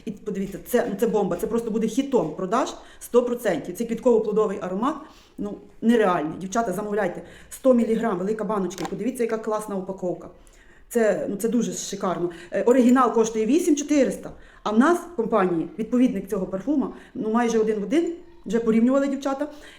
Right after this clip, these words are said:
і коштує всього тисяча чотириста гривень за сто міліграм. Його вже нема на складі, розумієте? Його вже розібрали. <laughs> Всі хотіли цей парфум, його вже просто розібрали.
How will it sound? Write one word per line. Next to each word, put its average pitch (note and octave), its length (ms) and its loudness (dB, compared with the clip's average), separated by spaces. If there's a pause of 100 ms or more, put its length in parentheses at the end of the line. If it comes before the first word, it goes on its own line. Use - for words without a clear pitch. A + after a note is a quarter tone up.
(100)
і A#3+ 380 2 (100)
коштує B3 280 0
всього G#3+ 200 -4
тисяча A#3 260 -6
чотириста A3 380 -4
гривень G#3 260 -4
за F3 60 -10
сто F#3+ 120 -10
міліграм. E3+ 400 -6 (840)
Його G#3+ 180 0
вже B3+ 100 4
нема C4+ 180 6
на G#3 80 -2
складі, F3 320 -6
розумієте? A3+ 320 0
Його A3+ 120 0
вже B3+ 180 4
розібрали. A3+ 680 0 (200)
<laughs> A#3 60 -6 (220)
Всі - 140 0
хотіли E4+ 360 6
цей D#4+ 140 6
парфум, D4+ 320 4
його C4+ 120 6
вже D4 120 2
просто D#4 260 -4
розібрали. C4+ 440 2